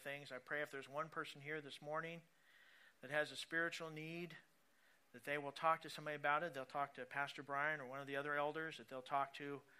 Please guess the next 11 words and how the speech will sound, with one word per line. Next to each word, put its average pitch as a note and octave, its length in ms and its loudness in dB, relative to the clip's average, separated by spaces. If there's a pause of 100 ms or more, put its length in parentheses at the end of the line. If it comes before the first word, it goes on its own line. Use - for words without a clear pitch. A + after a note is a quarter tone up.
(400)
uh, A#2+ 320 0 (760)
someone E3 340 2
that C#3+ 160 2
they C#3+ 100 0
trust E3 480 6
here E3+ 420 0
in C3+ 60 -10
this C#3 300 -6
congregation D#3 680 2
or C3 140 0
elsewhere. E3 540 2